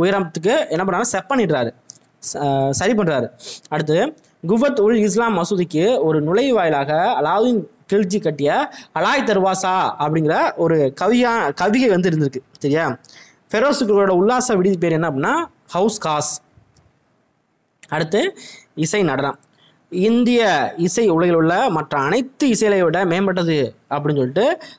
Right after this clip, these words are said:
அமீர் குஸ்ரு அப்படிங்கிற ஒரு அறிஞர் வந்து சொல்லியிருக்காரு. அடுத்து, சூஃபி துறவி பிர்போதன் ஒரு இசைக்கலைஞராக இருந்திருக்காரு.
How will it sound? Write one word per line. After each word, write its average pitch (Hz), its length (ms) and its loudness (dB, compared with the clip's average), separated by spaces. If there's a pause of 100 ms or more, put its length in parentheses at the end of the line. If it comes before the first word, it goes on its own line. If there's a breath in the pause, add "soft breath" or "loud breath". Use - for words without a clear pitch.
(120)
அமீர் 233 260 0
குஸ்ரு 190 140 0
அப்படிங்கிற 156 400 2
ஒரு 147 100 0
அறிஞர் 156 280 0
வந்து 151 140 0
சொல்லியிருக்காரு. 139 400 -2 (140)
அடுத்து, 135 280 -2
சூஃபி 220 320 -2
துறவி 147 320 0 (140)
பிர்போதன் 180 540 0 (280 loud breath)
ஒரு 208 260 0
இசைக்கலைஞராக 156 760 0
இருந்திருக்காரு. 135 400 0